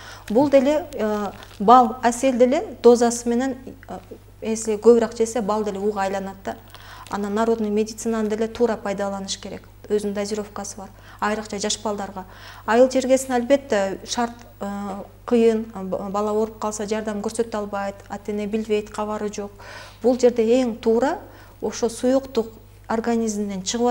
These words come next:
атабы, адисим айтып кетмекчи, ошол суюктукту толукташ керек.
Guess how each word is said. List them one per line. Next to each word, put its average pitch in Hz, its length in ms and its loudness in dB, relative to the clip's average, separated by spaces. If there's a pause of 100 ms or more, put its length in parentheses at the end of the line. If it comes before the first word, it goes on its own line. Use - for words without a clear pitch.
атабы, 254 300 -2 (280)
адисим 208 460 -6
айтып 214 240 -12
кетмекчи, 226 560 -4 (280)
ошол 277 400 -2
суюктукту 226 500 -4
толукташ 226 480 0
керек. 190 220 -16